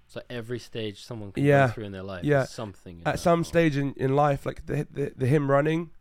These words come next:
Speaker 2: and, like, "I'm just running, Jenny," him doing the running and stuff is, like, it's something that he just does 'cause he enjoys it. And I'm sure that runners out there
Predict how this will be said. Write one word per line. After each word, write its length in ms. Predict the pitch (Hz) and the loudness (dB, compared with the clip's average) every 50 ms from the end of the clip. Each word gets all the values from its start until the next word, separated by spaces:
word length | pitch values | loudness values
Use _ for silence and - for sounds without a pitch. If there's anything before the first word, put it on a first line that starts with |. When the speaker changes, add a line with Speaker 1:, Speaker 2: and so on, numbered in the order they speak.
| _ - _ - - - - | _ -20 _ -20 -20 -14 -10
Speaker 2:
and, 100 | - 127 | -6 -6
like, 140 | 127 - - - - - - - | -6 -6 -10 -16 -20 -14 -2 4
"I'm 160 | 185 196 180 | 4 4 4
just 140 | 160 196 180 | 4 2 2
running, 460 | 147 135 139 139 139 139 143 147 156 | 6 6 6 8 8 6 4 4 4
Jenny," 360 | 135 135 143 139 139 147 151 156 | 6 6 6 8 8 6 6 4
him 260 | - - 151 143 131 | 2 0 -2 -2 0
doing 180 | 123 139 143 135 | 0 0 2 2
the 80 | 131 | 2
running 320 | 127 135 139 143 147 147 147 | 4 4 6 6 4 2 2
and 100 | 143 139 | 0 -2
stuff 280 | - - 151 151 131 | 0 0 0 2 2
is, 120 | 143 135 131 | 0 0 0
like, 220 | 131 131 - - - - - - - - - - - - - _ _ _ _ _ _ - - - - | -2 -2 -2 -6 -12 -20 -20 -20 -20 -20 -20 -20 -20 -20 -20 _ _ _ _ _ _ -20 -16 -8 -6
it's 260 | - 98 - - - | -6 -6 -6 -4 0
something 340 | - 156 147 139 143 139 135 | 2 2 2 2 0 2 2
that 180 | 131 127 - - _ - | 2 0 0 -6 _ -10
he 180 | - 139 156 | -4 -4 -4
just 220 | 143 - 135 - - - 123 117 - | -4 -4 -10 -14 -16 -18 -20 -4 4
does 200 | - 151 147 147 | 6 6 6 6
'cause 200 | - - 160 135 | 4 2 0 0
he 100 | 123 131 | 2 2
enjoys 440 | 131 127 123 120 131 143 139 143 135 143 | 2 2 2 2 2 2 2 2 0 -2
it. 80 | - | -2
And 100 | 90 123 | 0 -2
I'm 100 | 127 127 | -2 -2
sure 180 | 127 - 147 143 | 0 2 2 2
that 120 | 127 120 - - | 2 0 -4 0
runners 360 | 120 127 143 160 160 147 131 | 4 6 6 8 6 4 4
out 220 | 135 127 - - - | 2 0 0 -2 -2
there 280 | 135 123 120 123 143 | -2 -2 -2 -2 -4